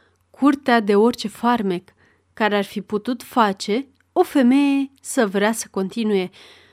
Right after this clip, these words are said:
dar domnișoara Lucas, care îl accepta din dorința simplă și dezinteresată de a se așeza la casa ei,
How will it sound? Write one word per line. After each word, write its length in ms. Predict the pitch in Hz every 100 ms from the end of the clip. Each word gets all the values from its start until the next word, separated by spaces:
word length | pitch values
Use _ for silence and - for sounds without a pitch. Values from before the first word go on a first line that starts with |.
| _
dar 480 | - 226 233 226 220 -
domnișoara 800 | 208 208 208 196 - 214 311
Lucas, 600 | 311 240 202 202 214 - - _ _ _
care 360 | - 240 226 220
îl 200 | 220 -
accepta 720 | 277 269 - 226 - 269 285
din 440 | 214 226 220 208
dorința 600 | 180 190 185 240 269 233
simplă 500 | 202 - 277 269 214
și 440 | 196 - - 190 185 - - _
dezinteresată 1300 | - 202 233 294 311 294 262 233 - 190 196 - 202 277 _ _ _ -
de 80 | 453
a 20 |
se 140 | 427 349
așeza 720 | 285 - 226 226 233 233 208 _ -
la 160 | 202
casa 360 | 202 285 285 208
ei, 440 | 185 214 294 294